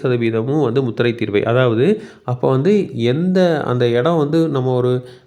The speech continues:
ஒரு, ஒரு சென்ட் மட்டும்தான் கொடுத்துருப்போம், ஒரு சென்ட் வாங்கியிருப்போம் அப்படின்னா, அந்த ஒரு சென்ட்டுக்கு மட்டும்தான். So, ஹோல் இடத்துக்கும் கிடையாது. இப்போ ஒரு ஏக்கரா இருக்கும், அதுல வந்து ஒரு சென்ட் மட்டும்தான் வந்து கொடுத்துட்டு, ஒரு சென்ட் மட்டும் வாங்கியிருக்கிறோம். ஒரு இடத்துல ஒரு சென்ட் கொடுத்துட்டு, ஒரு இடத்துல ஒரு சென்ட் வாங்கியிருக்கோம்னா, அந்த ஒரு சென்ட்டுக்கு மட்டும்தான் வந்து இந்த,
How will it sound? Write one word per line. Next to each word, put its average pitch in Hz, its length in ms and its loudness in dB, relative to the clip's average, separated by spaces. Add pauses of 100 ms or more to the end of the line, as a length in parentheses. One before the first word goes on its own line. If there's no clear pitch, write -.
ஒரு, 131 180 4
ஒரு 143 240 6
சென்ட் 151 240 2
மட்டும்தான் 151 320 2
கொடுத்துருப்போம், 139 460 0
ஒரு 131 220 4
சென்ட் 139 120 0
வாங்கியிருப்போம் 123 500 2
அப்படின்னா, 156 160 -2
அந்த 156 300 0
ஒரு 143 280 4
சென்ட்டுக்கு 165 240 0
மட்டும்தான். 117 480 -2
So, 131 180 0
ஹோல் 165 400 4
இடத்துக்கும் 156 360 0
கிடையாது. 120 260 -2
இப்போ 123 120 2
ஒரு 123 160 0
ஏக்கரா 143 300 0
இருக்கும், 139 280 0
அதுல 131 200 2
வந்து 135 200 0
ஒரு 127 220 4
சென்ட் 139 220 2
மட்டும்தான் 139 400 0
வந்து 135 340 0 (160)
கொடுத்துட்டு, 147 420 2
ஒரு 143 220 6
சென்ட் 147 180 2
மட்டும் 143 180 2
வாங்கியிருக்கிறோம். 127 540 0
ஒரு 120 140 4
இடத்துல 143 240 0
ஒரு 139 180 4
சென்ட் 139 120 0
கொடுத்துட்டு, 131 280 0
ஒரு 147 220 2
இடத்துல 135 160 -4
ஒரு 127 200 2
சென்ட் 135 120 0
வாங்கியிருக்கோம்னா, 123 480 -2
அந்த 165 560 0
ஒரு 151 320 4
சென்ட்டுக்கு 151 360 0
மட்டும்தான் 135 500 0
வந்து 123 220 -2
இந்த, 156 400 -2